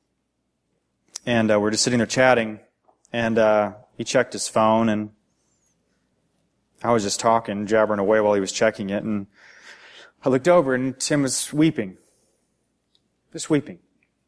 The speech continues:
I said, "What's wrong?" In that moment, you're thinking, "Well, I hope a death didn't happen in the family. What happened?" You know, I was worried, and,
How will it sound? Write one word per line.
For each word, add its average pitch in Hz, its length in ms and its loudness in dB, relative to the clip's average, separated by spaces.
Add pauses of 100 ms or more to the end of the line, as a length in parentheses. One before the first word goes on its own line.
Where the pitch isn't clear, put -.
(120)
I - 60 -16
said, - 220 -2
"What's 127 180 -4
wrong?" 139 380 0 (440)
In 139 100 -8
that - 100 -6
moment, 135 240 2
you're 107 80 -6
thinking, 113 240 -4
"Well, 113 340 2
I 110 60 -10
hope 131 240 -4
a 95 120 -8 (280)
death 139 240 2
didn't 117 160 -2
happen 104 260 0
in 98 60 -8
the 90 60 -12
family. 95 340 -8
What 113 160 0
happened?" 127 340 0
You 98 60 -10
know, 101 60 -6
I - 20 -4
was 98 120 -6
worried, 123 360 2
and, 95 160 -8